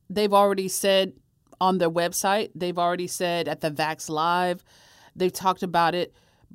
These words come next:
before, you know. So Sussex Squad, we, we kinda know where they are coming from with it. But for folks who don't really pay attention as closely as we do, people were really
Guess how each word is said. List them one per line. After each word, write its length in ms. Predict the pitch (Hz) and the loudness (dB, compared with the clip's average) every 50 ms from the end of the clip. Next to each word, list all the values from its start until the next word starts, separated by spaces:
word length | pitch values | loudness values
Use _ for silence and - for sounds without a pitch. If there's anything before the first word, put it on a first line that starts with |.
| - _ | -8 _
before, 480 | - 208 - - 233 247 208 165 180 208 | -2 -2 2 2 4 4 4 4 2 0
you 180 | 185 180 196 | -2 -2 -2
know. 140 | 196 185 185 | -2 0 -2
So 160 | 185 - 190 | -2 -2 -4
Sussex 420 | 175 - 226 220 226 - 233 233 - | -2 0 0 0 0 -2 -6 -8 -6
Squad, 460 | - - 185 175 175 170 165 165 - - | -2 0 2 4 4 4 2 0 -6 -14
we, 460 | - 151 170 202 254 269 247 - - _ | -16 -8 -4 -2 -2 -2 -4 -6 -12 _
we 160 | - 180 214 220 | -10 -8 -8 -4
kinda 280 | - 226 214 208 185 | -2 0 0 0 0
know 380 | 180 175 175 180 190 190 185 - - | 0 0 0 2 2 0 -2 -4 -6
where 240 | 151 165 180 180 | -4 -2 0 0
they 180 | 165 160 151 156 | 0 0 0 0
are 100 | 156 156 | -2 -2
coming 360 | 151 - 196 175 185 190 185 | -4 -4 -4 -4 -4 -4 -6
from 360 | 180 - 202 190 196 202 202 - - | -6 -4 -2 -2 -2 -2 -4 -6 -6
with 220 | 202 226 226 - | -6 -6 -4 -2
it. 240 | 247 254 - - _ _ _ _ _ _ _ - | -2 -2 -2 -4 _ _ _ _ _ _ _ -8
But 300 | 160 156 202 196 - - | -2 0 2 2 0 0
for 160 | - 208 190 - _ | -4 -6 -6 -6 _
folks 300 | - 269 294 294 - - | 0 2 2 2 0 0
who 100 | 294 294 | 0 0
don't 320 | 208 180 196 233 254 - 208 | 2 2 0 0 -2 -2 -2
really 240 | 226 247 254 240 | -2 0 0 -2
pay 200 | 226 - 240 233 | -4 -4 -4 -4
attention 360 | 226 220 - 254 240 240 277 226 | -4 -4 -4 -6 -6 -4 -4 -6
as 120 | 202 - | -6 -6
closely 420 | - - 226 233 226 - 233 226 | -4 -2 -2 -2 -2 -2 -4 -4
as 120 | 202 185 180 | -4 -4 -6
we 160 | 202 226 247 | -6 -6 -4
do, 340 | 233 277 285 302 302 294 - _ _ _ _ _ _ _ _ _ _ _ | -4 -4 -2 -4 -4 -6 -10 _ _ _ _ _ _ _ _ _ _ _
people 360 | - - 370 392 392 - 294 226 | -6 -6 -6 -4 -4 -4 -4 -4
were 200 | 170 147 135 131 | -4 -4 -6 -6
really 540 | 135 147 160 196 214 190 151 - 117 - | -6 -6 -4 -4 -4 -4 -4 -6 -8 -10